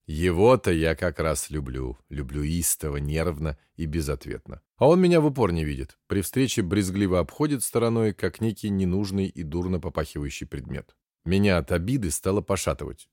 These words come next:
И в порыве праведного гнева я вызвал на аудиенцию сына и в резких тонах высказал все, что накипело по этому поводу. Что ребенок неправильно воспитывается, что у ребенка нет авторитетов, что вместо того, чтобы поцеловать дедушку и бабушку, может встать в стойку и закричать "Ке!"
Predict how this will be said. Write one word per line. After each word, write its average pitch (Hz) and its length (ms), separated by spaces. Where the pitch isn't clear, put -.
И 82 80
в - 80
порыве 101 400
праведного 80 640
гнева 117 360
я 90 180
вызвал 85 340
на 80 140
аудиенцию 78 580
сына 131 320
и 95 240
в 73 80
резких 87 460
тонах 87 360
высказал 76 500
все, - 280
что - 180
накипело 80 420
по 78 80
этому 71 260
поводу. 67 360
Что - 240
ребенок 156 320
неправильно 107 420
воспитывается, 82 720
что - 160
у 92 40
ребенка 104 280
нет 98 160
авторитетов, 95 680
что - 260
вместо 87 400
того, 92 220
чтобы 90 260
поцеловать 87 460
дедушку 82 420
и 76 40
бабушку, 120 440
может 87 240
встать - 300
в - 20
стойку 107 360
и - 20
закричать 92 560
"Ке!" 247 480